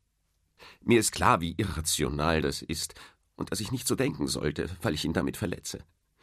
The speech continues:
Trotzdem komme ich irgendwie nicht darüber hinweg. Er fängt alle möglichen Verbrecher, aber diesen einen erwischt er nicht.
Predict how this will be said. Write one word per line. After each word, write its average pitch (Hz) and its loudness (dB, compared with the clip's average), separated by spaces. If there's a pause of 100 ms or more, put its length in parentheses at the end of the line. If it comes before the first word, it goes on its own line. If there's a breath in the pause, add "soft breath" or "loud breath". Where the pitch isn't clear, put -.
(440 loud breath)
Trotzdem - -6
komme 73 -4
ich - -6
irgendwie 82 -6
nicht - -12
darüber - -12
hinweg. - -16 (1160 loud breath)
Er 123 2
fängt 131 4
alle 123 8
möglichen 123 4
Verbrecher, - -2
aber 151 2
diesen 139 0 (160)
einen 151 0 (480)
erwischt - -10
er 247 0
nicht. 277 4